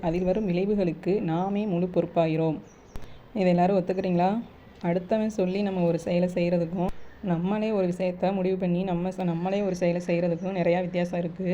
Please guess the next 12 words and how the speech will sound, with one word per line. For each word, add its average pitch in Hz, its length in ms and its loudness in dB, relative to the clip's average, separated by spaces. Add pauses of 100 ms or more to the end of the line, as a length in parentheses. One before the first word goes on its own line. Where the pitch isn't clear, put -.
(180)
அதைத்தான் 180 420 -2
இதுல 175 220 -2
சொல்ல 175 180 -2
வருது. 170 360 0
சரியோ 180 380 -2
தப்போ 175 340 0
நம்ம 185 160 -2
ஒரு 170 100 0
விஷயத்த 185 420 -2
நம்மளே 180 320 0
துணிந்து 196 300 -4
செய்யும்போது 175 580 0